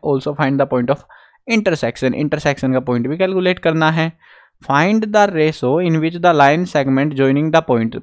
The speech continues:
point हमको दे रखे हैं divi-, divided by जो है पॉइंट दे रखा है माइनस वन सिक्स, तो इनकी जो है हमको रेशियो निकालनी है। Find the coordination or coordinates of the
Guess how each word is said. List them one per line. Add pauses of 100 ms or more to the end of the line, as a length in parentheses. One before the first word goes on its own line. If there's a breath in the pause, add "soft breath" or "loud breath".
point
हमको
दे
रखे
हैं
divi-,
divided
by (640 soft breath)
जो
है
पॉइंट
दे
रखा
है
माइनस
वन
सिक्स, (280 loud breath)
तो
इनकी
जो
है
हमको
रेशियो
निकालनी
है। (440 soft breath)
Find
the
coordination
or
coordinates
of
the